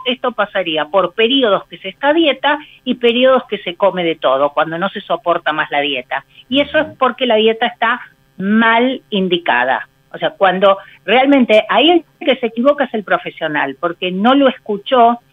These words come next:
Speaker 1: y no supo qué era lo importante para la otra persona. Obviamente, después cada uno, eh, se maneja haciendo la, la,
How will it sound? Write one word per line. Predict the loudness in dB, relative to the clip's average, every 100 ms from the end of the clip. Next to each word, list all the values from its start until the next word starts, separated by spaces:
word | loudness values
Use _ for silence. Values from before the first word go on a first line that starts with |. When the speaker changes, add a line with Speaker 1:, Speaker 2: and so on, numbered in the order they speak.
| _ -8
Speaker 1:
y | -4
no | -4
supo | -4 -8 0 0 0
qué | 0 2
era | 4
lo | 4
importante | 2 0 0 0 0 0 -2
para | 0 2 2
la | 2
otra | 2 2 0
persona. | 0 -2 0 -2 0 -4 -8 _ _ _ _ 0
Obviamente, | 2 2 0 0 0 0
después | 2 0 0
cada | 2 2
uno, | 4 4 4 2 0 -8 -18 -10
eh, | -8 -8
se | -6
maneja | -4 -2 -2 0 0 0
haciendo | -2 -4 0 2
la, | 4 2
la, | 2 2 0